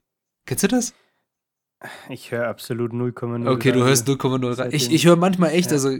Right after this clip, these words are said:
Speaker 1: ganz gerne, wenn ich zur Arbeit fahre oder irgendwo hinfahre, höre ich ganz gerne mal so Nachrichtensender. Und dann ab und an kommt dann so die literarische Fünf-Minuten-Einspielung, wo irgendeine Frau oder ein Mann da sitzt und dann sagt so, „Ja, okay, und diesen Monat sind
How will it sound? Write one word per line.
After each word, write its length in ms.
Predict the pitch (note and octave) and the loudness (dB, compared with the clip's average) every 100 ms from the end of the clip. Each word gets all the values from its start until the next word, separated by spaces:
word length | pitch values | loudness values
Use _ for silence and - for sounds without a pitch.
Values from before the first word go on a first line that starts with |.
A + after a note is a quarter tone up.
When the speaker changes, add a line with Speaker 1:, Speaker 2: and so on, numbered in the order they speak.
| - | -4
Speaker 1:
ganz 200 | C#3 C#3+ | -6 -2
gerne, 220 | D#3 D#3 | 0 0
wenn 100 | C3+ | -2
ich 200 | B2 - | -6 -6
zur 140 | - | -4
Arbeit 240 | C3 D#3 C3+ | 0 0 0
fahre 280 | - C3+ C3+ | 0 2 2
oder 120 | - | -2
irgendwo 220 | B2+ B2 | -4 -4
hinfahre, 380 | C3+ D3 B2+ A#2+ | -4 -4 -4 -2
höre 80 | B2 | -4
ich 140 | A#2+ | -6
ganz 200 | B2 A#2+ | -10 -8
gerne 160 | B2+ A#2+ | -8 -6
mal 120 | A#2 | -6
so 100 | A2+ | -6
Nachrichtensender. 1000 | A2+ C#3 - C3+ - G#2+ G#2+ A2 C3 F#3 - _ _ - | -4 -4 -6 -8 -8 -8 -8 -6 -6 -8 -14 _ _ -8
Und 60 | |
dann 240 | B2 C3+ - | -4 -4 -2
ab 140 | - D#3+ | -2 0
und 120 | D#3+ | 0
an 180 | D3 D#3 | -2 -2
kommt 220 | D3 D#3 | -2 -2
dann 160 | C#3+ B2 | -2 -2
so 160 | B2+ | -4
die 240 | B2 B2+ B2+ | -4 -4 -4
literarische 920 | B2+ C3+ A#2+ B2 D3 C3 B2+ B2 B2 | -2 0 0 -2 -2 -2 -2 -4 -4
Fünf-Minuten-Einspielung, 1600 | - D3 C#3 B2+ E3 C3 A#2+ A2+ - A#2+ A#2 - B2 A#2 B2+ D#3+ - _ _ _ - | -8 -6 -4 -4 -4 -4 -6 -8 -6 -4 -2 -4 -4 -2 -2 -4 -8 _ _ _ -4
wo 200 | A#2 C#3+ | 0 4
irgendeine 680 | D#3+ D#3+ D#3 - - C3+ C#3 | 4 4 0 -4 -10 -8 -6
Frau 380 | - A#2 C#3+ | -4 -2 0
oder 180 | E3 C#3+ | 2 0
ein 100 | B2 | 0
Mann 380 | A#2 A2 D3 F3 - - - | -2 -4 -4 -8 -12 -20 -4
da 160 | A#2 C3+ | -2 0
sitzt 240 | D#3 - | 0 0
und 60 | C3 | -2
dann 120 | B2+ | -2
sagt 220 | B2+ C3 | -2 -2
so, 100 | A#2+ | -2
„Ja, 220 | A#2 C3 | 0 0
okay, 320 | A#2 - A2 | -2 -6 -6
und 240 | A2 G#2+ B2+ | -6 -6 -4
diesen 220 | D#3 C#3 | -2 0
Monat 360 | A#2+ B2+ B2+ B2 | 2 2 2 0
sind 460 | A#2 A#2+ A2+ - | -2 -4 -8 -14